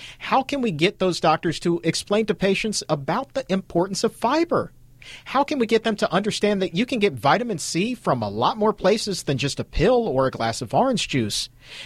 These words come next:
And for the love of Pearl,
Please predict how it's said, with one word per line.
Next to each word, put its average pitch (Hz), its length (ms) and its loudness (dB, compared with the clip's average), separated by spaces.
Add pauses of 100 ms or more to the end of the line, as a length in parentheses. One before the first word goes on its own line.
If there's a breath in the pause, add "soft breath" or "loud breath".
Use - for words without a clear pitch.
(120)
And 190 200 2
for 185 260 4
the 135 140 2
love 180 800 4 (200)
of 147 460 2 (140)
Pearl, 175 800 6